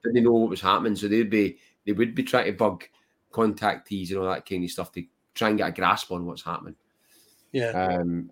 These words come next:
Speaker 1: I know that, but I mean, he, it was quite funny 'cause he was in and out, in and out the, uh, the Pentagon and stuff like that, trying to kinda find out more. But he goes on about, about, about historical sightings of the, the kinda Birdman or the,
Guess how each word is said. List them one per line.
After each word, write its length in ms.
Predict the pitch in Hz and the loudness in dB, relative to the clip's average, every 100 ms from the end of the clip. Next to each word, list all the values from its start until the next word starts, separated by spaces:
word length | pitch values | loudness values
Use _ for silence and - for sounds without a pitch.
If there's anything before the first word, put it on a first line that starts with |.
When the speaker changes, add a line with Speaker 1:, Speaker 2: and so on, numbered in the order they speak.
| - | -8
Speaker 1:
I 60 | 92 | -4
know 140 | 92 | 0
that, 300 | 90 104 104 | 4 4 4
but 140 | 110 107 | 2 2
I 40 | |
mean, 320 | 113 113 110 - _ _ _ _ _ _ | 4 2 2 -6 _ _ _ _ _ _
he, 500 | 120 117 113 113 - _ - - - | -2 2 2 2 -2 _ -20 -20 -6
it 80 | |
was 120 | 110 - | -6 0
quite 220 | 143 139 | 2 4
funny 200 | 117 110 | 4 2
'cause 80 | 107 | 2
he 80 | |
was 120 | 104 101 | 2 4
in 100 | 110 | 4
and 120 | 104 | 4
out, 180 | 107 127 - - | 4 2 -4 0
in 100 | 104 | 2
and 140 | 104 | 4
out 240 | 101 107 - | 4 2 2
the, 440 | 113 110 101 90 - _ _ - | 4 4 4 0 -10 _ _ -6
uh, 280 | 92 95 | -2 -2
the 100 | 92 90 | -2 0
Pentagon 340 | 104 92 92 | 0 0 -4
and 100 | 90 | -4
stuff 220 | - 90 | -8 -8
like 100 | - | -6
that, 280 | 87 92 - | 0 0 0
trying 160 | - 95 | -2 -4
to 60 | |
kinda 200 | 78 92 | -4 -6
find 260 | 87 90 90 | -4 -4 -4
out 80 | 87 | -4
more. 220 | 90 92 | -2 -2
But 280 | 87 92 - _ _ _ - | -2 -4 -4 _ _ _ -6
he 80 | |
goes 120 | 110 127 | 2 8
on 80 | |
about, 180 | 156 147 | 10 10
about, 200 | 123 110 | 8 4
about 180 | 101 90 | 0 -2
historical 480 | 101 - 120 131 143 | -8 0 0 0 -4
sightings 380 | 127 120 98 90 | -2 -4 -4 -6
of 80 | |
the, 300 | 92 90 87 - _ _ _ _ _ _ _ _ - | -4 -4 -6 -10 _ _ _ _ _ _ _ _ -16
the 80 | |
kinda 200 | 95 98 | -8 -6
Birdman 600 | 90 107 - 113 98 85 - | -2 -2 0 0 0 -2 -6
or 280 | 98 98 85 | 0 0 0
the, 460 | 90 87 87 85 | -2 -2 -2 -4